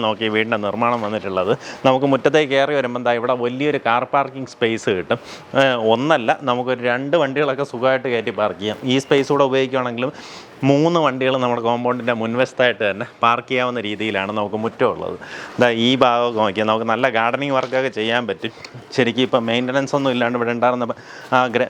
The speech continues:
വെച്ചിരുന്ന ഗ്രാസ് എല്ലാം പോയിട്ടുണ്ട് കേട്ടോ. ഈ ഭാഗത്തായിട്ട് നമുക്ക് കിണറുണ്ട്. നമുക്കിനി അകത്തേക്കുള്ള ദൃശ്യങ്ങൾ കാണാം. വീട് ഫുള്ളായിട്ട്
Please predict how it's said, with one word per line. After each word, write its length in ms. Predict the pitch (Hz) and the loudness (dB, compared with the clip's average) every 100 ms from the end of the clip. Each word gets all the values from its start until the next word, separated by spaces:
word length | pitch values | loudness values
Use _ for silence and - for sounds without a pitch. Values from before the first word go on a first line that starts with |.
| 123 | 0
വെച്ചിരുന്ന 340 | 123 147 139 117 | 0 -2 0 2
ഗ്രാസ് 280 | 117 127 156 | 0 0 -4
എല്ലാം 160 | 120 113 101 | -4 -4 -4
പോയിട്ടുണ്ട് 380 | 101 101 98 104 | -4 -6 -2 -2
കേട്ടോ. 220 | 101 101 - - - - - 120 | 0 -4 -4 -18 -18 -18 -2 2
ഈ 40 | 120 | 4
ഭാഗത്തായിട്ട് 420 | 117 113 120 113 117 | 4 4 2 2 -2
നമുക്ക് 220 | 107 120 117 | -2 -4 -2
കിണറുണ്ട്. 480 | 113 127 117 98 131 - - - - - - - - - - - - - - - - - - - - 139 | 0 0 0 0 -2 -4 -20 -20 -20 -20 -20 -20 -20 -20 -20 -18 -14 -14 -12 -12 -12 -10 -4 0 4 4
നമുക്കിനി 400 | 147 143 147 147 - 139 135 | 4 2 2 2 -2 0 2
അകത്തേക്കുള്ള 540 | 147 - 156 135 120 104 | 2 2 0 0 -2 -4
ദൃശ്യങ്ങൾ 400 | 98 - 101 98 92 | -6 -4 -4 -4 -6
കാണാം. 200 | 95 101 - - - - - - - - - - - - - - - - - - - - - 135 | -8 -12 -16 -16 -14 -16 -16 -18 -16 -16 -14 -10 -8 -8 -8 -8 -2 -2 -2 -6 -6 -4 4 4
വീട് 160 | 170 147 | 4 2
ഫുള്ളായിട്ട് 360 | 151 151 151 | 2 2 2